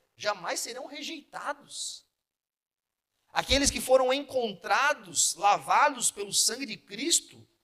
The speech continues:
são justificados. Foram perdoados, foi jogado no mar do esquecimento. A justiça divina está sobre nós, mas eu quero fazer a minha justiça.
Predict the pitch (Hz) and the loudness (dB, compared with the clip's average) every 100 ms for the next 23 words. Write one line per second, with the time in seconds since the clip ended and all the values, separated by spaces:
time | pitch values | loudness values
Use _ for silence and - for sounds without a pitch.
0 | _ _ - - 262 285 277 - 330 339 | _ _ -8 -6 -6 -10 -10 -12 -12 -14
1 | 285 359 339 - - - _ _ _ _ | -12 -10 -12 -14 -14 -16 _ _ _ _
2 | _ _ _ _ _ _ _ _ - 254 | _ _ _ _ _ _ _ _ 6 8
3 | 302 285 285 285 247 233 269 311 247 220 | 8 6 8 8 8 8 8 4 0 0
4 | - - - 226 233 226 240 285 269 220 | 0 -2 -4 -2 -2 2 2 2 -4 -4
5 | 233 320 285 - 262 262 269 - _ _ | -2 -2 -4 -10 -8 -8 -12 -18 _ _
6 | 208 247 226 254 - - 294 427 - 320 | 0 2 2 2 0 0 -2 0 0 0
7 | 262 240 180 339 349 - 285 294 294 262 | -2 -6 -4 -2 -2 0 2 2 0 -2
8 | 226 208 180 - - _ - 117 117 120 | 4 6 6 2 -8 _ -12 -8 -6 -8
9 | 151 156 147 123 127 139 131 120 120 - | -10 -12 -12 -12 -12 -12 -14 -16 -12 -12
10 | 107 - - | -12 -12 -14